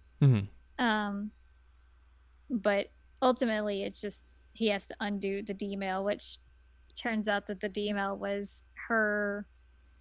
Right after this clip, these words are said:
Speaker 2: saying where the location of the computer was at the shrine.
Speaker 1: Right.
Speaker 2: And, um, he has to send the message as F B to disregard.
Speaker 1: Mm-hmm.
Speaker 2: Uh,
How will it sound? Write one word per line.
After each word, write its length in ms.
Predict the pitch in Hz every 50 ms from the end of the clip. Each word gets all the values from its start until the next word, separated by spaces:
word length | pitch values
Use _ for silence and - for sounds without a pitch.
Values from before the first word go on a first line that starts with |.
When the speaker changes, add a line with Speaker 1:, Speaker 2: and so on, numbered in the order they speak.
| - - - - - - - - - - - - - - - - - - - - -
Speaker 2:
saying 440 | 220 - - 240 220 220 220 214 208
where 120 | 214 214
the 120 | 196 202
location 500 | 196 202 202 196 - 208 202 196 - 202
of 60 | 196 190
the 80 | 202
computer 500 | - - 208 202 - - 202 196 202 -
was 300 | 202 202 202 208 196 196
at 180 | - 202 196 -
the 80 | -
shrine. 720 | 196 - - 214 208 208 202 196 196 196 202 202 208 214 202 - - - - - -
Speaker 1:
Right. 100 | - 196
Speaker 2:
And, 360 | 202 196 202 202 101 101 - - - - - - - - - - - - - - - - - - - - -
um, 400 | 233 220 214 202 196 196 196 - - - -
he 240 | - - - 247 220
has 240 | 226 226 214 -
to 80 | - 220
send 320 | - - - 226 220 214
the 40 | 208
message 400 | 202 202 208 - - 208 190 - - -
as 520 | 208 202 202 202 202 208 202 202 - - - - -
F 200 | - 220 214 - - - -
B 500 | 220 214 208 202 196 196 190 202 196 - - - - - - - - - - - - - - - - -
to 140 | - 233 208
disregard. 840 | 190 202 202 - - 208 208 208 214 214 214 220 226 214 247 240 202 - - - -
Speaker 1:
Mm-hmm. 180 | 143 120 104 107 - - - - - - - - - - - - - - - - - - - - - - - - -
Speaker 2:
Uh, 300 | - 247 240 233 226 226